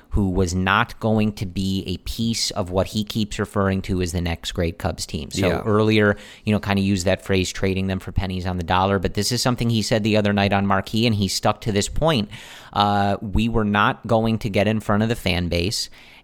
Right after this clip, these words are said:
Speaker 1: and explain that we traded one of these guys for someone that we could not honestly look everybody in the eye and tell them,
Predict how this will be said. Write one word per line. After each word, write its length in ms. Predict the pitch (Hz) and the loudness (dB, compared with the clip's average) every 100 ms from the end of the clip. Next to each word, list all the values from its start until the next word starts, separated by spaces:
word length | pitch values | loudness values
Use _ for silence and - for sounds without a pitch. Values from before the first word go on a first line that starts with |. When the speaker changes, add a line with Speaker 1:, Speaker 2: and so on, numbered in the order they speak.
| - | -2
Speaker 1:
and 180 | 98 98 | 0 0
explain 520 | 95 - 98 101 107 | -2 -2 0 2 2
that 140 | 110 | 0
we 120 | 104 98 | -2 -2
traded 400 | - 151 147 95 | 2 2 2 0
one 140 | 95 | -2
of 80 | 92 | -2
these 200 | 92 92 | -2 -2
guys 540 | 101 92 95 98 98 - | 0 0 2 0 -2 -8
for 320 | - 107 104 | -6 0 0
someone 480 | - - 104 113 110 | 0 0 2 2 2
that 140 | 101 | 0
we 160 | 92 98 | 0 -2
could 360 | - - 117 110 | 0 2 2 0
not 380 | 95 95 98 - _ _ _ _ _ _ _ _ - | 0 0 -2 -6 _ _ _ _ _ _ _ _ 0
honestly 960 | 104 120 131 131 - 127 120 120 120 - - _ _ - | 4 4 2 -2 -4 -2 -2 0 -2 -6 -14 _ _ -6
look 300 | 110 123 143 | 0 2 2
everybody 640 | 123 123 110 113 113 110 | 2 2 2 2 2 2
in 80 | 107 | 2
the 80 | 104 | 0
eye 280 | 95 92 | 0 2
and 200 | 98 98 | 2 -2
tell 220 | - 135 160 | 0 0 2
them, 260 | 101 98 | 0 0